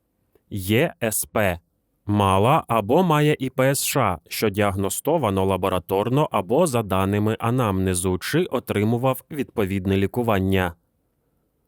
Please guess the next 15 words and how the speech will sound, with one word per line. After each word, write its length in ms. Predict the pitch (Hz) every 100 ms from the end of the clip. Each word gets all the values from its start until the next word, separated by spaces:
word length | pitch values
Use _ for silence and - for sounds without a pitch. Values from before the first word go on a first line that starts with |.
| _ _ _
Отримувала 760 | 104 101 107 107 101 98 95 95
П 160 | 98
К 160 | - 90
П 280 | - 147 165
через 440 | - 165 175 120
ризик 380 | 110 110 113 -
інфікування 720 | 101 - - 95 101 107 107
статевим 520 | - 101 98 95 120
шляхом 520 | - 139 98 - 95
протягом 540 | 87 107 143 156 165 175
останніх 680 | 117 - - 98 107 131 -
шести 380 | 104 - - 98
місяців. 720 | 104 - 95 - 95 92 - _ _ _ _ _ _ _ _ _ _ _
Підіб'ємо 680 | 113 104 107 98 143 202 180
підсумки. 800 | - 131 - 107 98 - 190